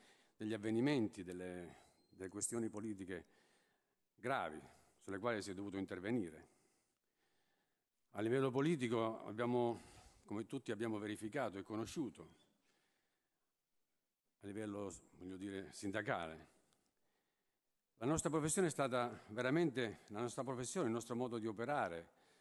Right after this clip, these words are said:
il, la nostra filosofia del, sul nostro lavoro è stata me-, posta sotto attacco, neanche tanto velatamente,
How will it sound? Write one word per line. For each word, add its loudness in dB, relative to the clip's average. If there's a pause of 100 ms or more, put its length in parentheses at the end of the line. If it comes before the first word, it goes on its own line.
(720)
il, -8
la -4
nostra 0
filosofia 0
del, -2
sul -10
nostro -4
lavoro 0
è -2
stata -2
me-, 2
posta -2
sotto -4
attacco, -4
neanche 0
tanto 0
velatamente, 2